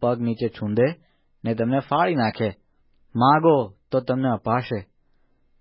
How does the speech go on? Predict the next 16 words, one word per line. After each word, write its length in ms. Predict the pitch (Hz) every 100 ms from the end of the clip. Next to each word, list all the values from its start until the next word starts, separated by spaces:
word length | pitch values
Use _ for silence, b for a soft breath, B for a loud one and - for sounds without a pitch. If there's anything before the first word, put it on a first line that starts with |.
| _ - -
શોધો 500 | 147 147 139 101 _ _ _ _
તો 100 | 113
તમને 300 | 117 131 123
જળશે, 380 | 107 127 135 92 90 _ _ _ _ _ _ _ -
ઠોકો 500 | 147 151 147 95 - _ _ -
તો 80 | 123
તમારે 380 | 123 123 127 120
સારું 320 | 127 120 113 _ _ _ -
ઉઘાડવામાં 600 | 110 107 117 143 135 123
આવશે. 320 | 110 - 101 - _ _ _ _ _ _ -
કેમ 200 | 131 147
કે 140 | 147
જે 220 | 127 143 143
હરેક 320 | 143 147 139
માંગે 360 | 131 127 147
છે 160 | 143